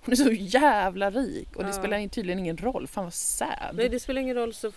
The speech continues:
Speaker 2: så länge hon inte får den bekräftelse hon behöver
Speaker 1: Nej.
Speaker 2: från andra.
Speaker 1: <gasps>
Speaker 2: För att det
Speaker 1: Och egentligen är det då hon själv som
Speaker 2: Ja,
Speaker 1: måste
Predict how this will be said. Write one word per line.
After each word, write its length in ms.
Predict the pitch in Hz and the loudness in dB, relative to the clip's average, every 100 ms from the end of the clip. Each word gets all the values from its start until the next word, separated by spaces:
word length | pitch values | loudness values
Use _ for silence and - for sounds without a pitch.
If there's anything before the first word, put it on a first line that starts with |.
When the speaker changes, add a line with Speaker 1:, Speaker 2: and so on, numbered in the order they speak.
| 220 | -10
Speaker 2:
så 140 | - | -6
länge 200 | 214 202 | -4 -4
hon 120 | 202 | -4
inte 120 | 196 - | -6 -6
får 140 | 196 | -6
den 160 | 185 180 | -4 -6
bekräftelse 600 | 180 208 - 165 165 165 | -6 -8 -8 -12 -8 -8
hon 180 | 165 156 | -6 -6
behöver 360 | 160 170 - | -8 -6 -2
Speaker 1:
Nej. 120 | 233 208 | 0 0
Speaker 2:
från 220 | 175 175 | 0 -2
andra. 380 | 180 175 190 175 - 247 233 | -2 0 0 0 0 0 0
Speaker 1:
<gasps> 300 | - - - | 2 2 0
Speaker 2:
För 60 | |
att 120 | 185 - | -4 0
det 140 | 185 | 2
Speaker 1:
Och 100 | 214 | 4
egentligen 420 | 190 170 170 170 | 4 2 4 2
är 140 | 165 185 | 2 0
det 100 | 175 | 2
då 100 | 180 | 2
hon 220 | 175 160 | 2 2
själv 320 | - 190 156 | 4 2 2
som 180 | - 160 | 2 6
Speaker 2:
Ja, 340 | 220 214 214 | 8 8 8
Speaker 1:
måste 140 | 208 | 6